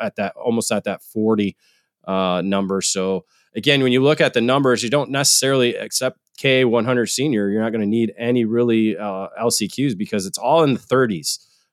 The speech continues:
uh, which is, which is strange and, and, but also sa-, uh, ex-, amazing. Uh, you know, to see the, the numbers all in thirty, seven categories above the thir-, that thirty mark, or six ca-,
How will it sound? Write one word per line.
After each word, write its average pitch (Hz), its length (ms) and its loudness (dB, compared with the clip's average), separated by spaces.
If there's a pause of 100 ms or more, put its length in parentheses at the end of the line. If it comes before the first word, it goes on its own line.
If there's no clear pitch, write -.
uh, 104 160 2
which 110 180 2
is, 104 260 -2
which 110 220 -2
is 107 140 0
strange 120 540 2
and, 107 260 0
and, 104 280 -4 (160)
but 117 280 0
also 113 340 0
sa-, 107 220 0
uh, - 640 -14
ex-, - 160 -16 (160)
amazing. 107 560 2 (560)
Uh, 95 460 2
you 98 120 -4
know, 95 120 -4
to 104 140 -6
see 117 260 2
the, 104 300 -2
the 107 120 -4
numbers 110 360 0
all 110 240 2
in 101 80 -2
thirty, 104 260 0
seven 120 380 0
categories 113 720 0
above 101 480 -2
the 98 80 -10
thir-, 104 260 -10
that 101 220 -6
thirty 110 240 0
mark, 90 280 -6 (160)
or 87 120 -14
six - 260 -2
ca-, 110 240 2